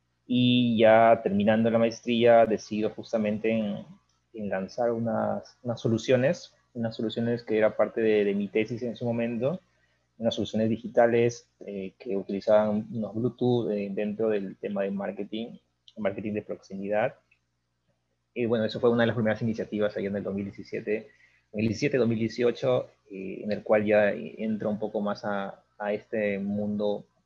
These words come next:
ya más formalizado, digamos, ¿no? Ya aterrizando en, en estos proyectos. Y bueno, ahí se capturó mucho aprendizaje, mucho aprendizaje validado y justamente tiene que ver mucho con el tema del Lean Startups, de todas maneras. Y, eh, bueno, a raíz de esto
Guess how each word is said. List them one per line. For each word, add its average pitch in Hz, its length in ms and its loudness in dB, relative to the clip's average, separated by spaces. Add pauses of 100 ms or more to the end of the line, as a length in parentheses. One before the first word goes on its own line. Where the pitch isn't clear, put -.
ya 107 80 -8
más 98 220 -10
formalizado, 98 640 -2
digamos, 98 320 -4
¿no? 98 80 -8
Ya 104 140 -8
aterrizando 98 580 -8
en, 95 180 -10 (140)
en 104 140 -14
estos - 260 -14 (100)
proyectos. 98 560 -6 (840)
Y 135 100 0
bueno, 131 200 6
ahí 123 120 6
se 127 140 -2
capturó 135 280 4
mucho 135 220 2
aprendizaje, 147 840 2 (360)
mucho 117 240 -2
aprendizaje 113 400 0
validado 113 480 6
y 110 60 0
justamente 104 500 -2
tiene 107 180 -2
que 107 60 -2
ver 104 100 2
mucho 104 220 -4
con 101 140 -2
el 95 160 -4
tema 101 240 -2
del 98 260 -2
Lean 101 160 -6
Startups, 101 480 -2 (100)
de 101 120 -10
todas 101 240 -4
maneras. 101 400 -4 (480)
Y, 117 440 -2
eh, 95 600 -2
bueno, 101 220 -2
a - 20 -4
raíz 98 240 0
de 123 120 2
esto 127 600 4